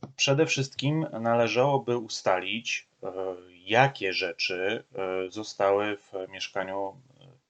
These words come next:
tutaj byłej partnerki, czy też żony, tak nie wiem, jaka tam jest relacja. E, przede wszystkim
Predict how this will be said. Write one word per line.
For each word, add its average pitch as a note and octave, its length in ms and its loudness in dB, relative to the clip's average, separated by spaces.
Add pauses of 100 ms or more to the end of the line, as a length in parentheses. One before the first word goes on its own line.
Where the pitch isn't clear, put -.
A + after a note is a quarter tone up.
tutaj F#2 260 -12
byłej F#2+ 240 -4
partnerki, F#2 760 -8 (320)
czy - 100 -18
też F2 140 -10
żony, G2 440 0
tak G2 180 -14
nie G2 120 -10
wiem, F#2 120 -16
jaka F#2 220 -16
tam F#2 180 -18
jest F#2 160 -14
relacja. F#2+ 540 -4 (800)
E, F#2+ 920 2 (1700)
przede D3+ 260 4
wszystkim D#3+ 560 -2